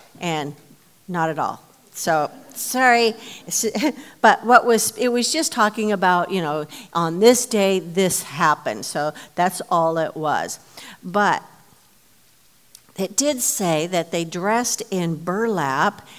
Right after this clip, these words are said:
and sprinkled dust on their heads. Now, this is something that, uh, <laughs> yeah. Can you imagine? Now, most of you know what burlap is, right? It's that really scratchy stuff. It's actually made from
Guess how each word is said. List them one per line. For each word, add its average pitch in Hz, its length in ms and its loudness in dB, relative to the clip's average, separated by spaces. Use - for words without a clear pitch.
and 175 240 -2
sprinkled 185 680 -4
dust 156 440 0
on 147 180 -6
their 151 140 -4
heads. 214 560 -4
Now, 185 160 2
this 226 220 2
is 294 100 -4
something 208 480 -2
that, 175 440 2
uh, 175 160 -4
<laughs> - 40 -16
yeah. 185 280 0
Can 262 160 -2
you 311 140 2
imagine? 196 560 0
Now, 185 340 0
most 247 240 4
of 269 80 0
you 233 140 4
know 180 320 2
what 175 280 -2
burlap 156 480 0
is, 131 220 -6
right? 147 340 -4
It's 190 200 -4
that 170 200 -2
really 160 400 -2
scratchy 156 680 -4
stuff. 165 360 -4
It's 165 200 -8
actually 165 260 -4
made 160 380 -4
from 151 420 -2